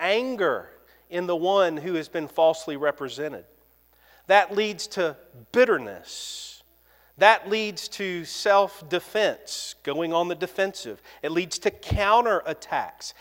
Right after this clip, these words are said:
It leads to retribution. And that ultimately leads to the destruction of people and their relationships. And so false witness does that. It tears people apart.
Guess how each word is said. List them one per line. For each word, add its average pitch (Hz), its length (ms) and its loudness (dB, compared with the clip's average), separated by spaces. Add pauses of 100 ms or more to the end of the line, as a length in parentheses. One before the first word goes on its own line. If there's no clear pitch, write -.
(120)
It 160 140 -6
leads 202 320 -6
to - 140 0
retribution. 202 1200 0 (640)
And 139 100 -6
that 170 140 6
ultimately 180 640 2
leads 170 380 -2
to 156 140 -6
the 139 100 -12
destruction 151 800 -4
of - 200 -14
people 196 640 -6 (420)
and 143 200 -10
their 139 140 -6
relationships. 127 1300 -12 (600)
And 151 100 -8
so 196 140 4
false 240 440 4
witness 208 340 -2
does 262 380 -8
that. 113 300 -8
It - 220 -12
tears 196 640 -8 (200)
people 185 460 -8
apart. 151 540 -4